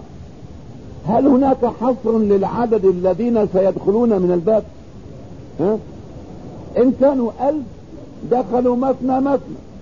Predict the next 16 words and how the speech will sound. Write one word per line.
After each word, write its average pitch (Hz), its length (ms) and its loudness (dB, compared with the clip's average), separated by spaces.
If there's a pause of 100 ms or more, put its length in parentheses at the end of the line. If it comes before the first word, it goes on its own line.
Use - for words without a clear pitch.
(640)
وإن 240 300 4
كانوا 262 380 2
أربعة 247 480 -2 (120)
دخلوا 190 360 2
مثنى 214 440 0
مثنى. 202 420 -2 (840)
هل 254 180 2 (100)
في 240 180 2
هذا 226 380 2
الحديث 180 600 -2 (160)
تحديد 214 720 0
لما 170 560 2
يصليه 196 760 0 (380)
الإنسان 214 920 0
في 185 60 2
الليل؟ 202 380 0